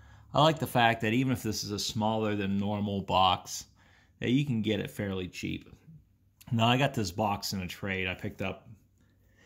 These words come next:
uh, N B A Chronicles Blaster in this for one of my Optic Mega boxes. Might have not gotten the best value for the trade, but at least I got some material for the channel, which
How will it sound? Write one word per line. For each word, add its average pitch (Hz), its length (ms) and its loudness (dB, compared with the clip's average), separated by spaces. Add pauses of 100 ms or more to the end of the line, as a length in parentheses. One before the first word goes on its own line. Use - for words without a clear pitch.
(300)
uh, - 60 -4
N 110 380 2
B 107 140 2
A 101 100 0
Chronicles 107 680 0
Blaster 95 560 -2
in 95 140 -2
this 98 300 -2
for 92 480 -4
one 139 160 2
of 135 80 2
my 101 180 0
Optic 95 500 -6
Mega 92 280 -4
boxes. 90 720 -10 (720)
Might 131 180 4
have 113 240 0 (380)
not 117 480 2
gotten 107 260 2
the 98 80 0
best 95 420 -2
value 95 460 -2
for 98 140 -6
the 92 100 -4
trade, 101 460 -2
but - 80 -2
at 151 60 2
least 180 200 0
I 170 60 0
got 151 160 -2
some 160 120 2
material 160 400 2
for 165 160 -2
the 135 320 4
channel, 175 440 -2
which - 320 -8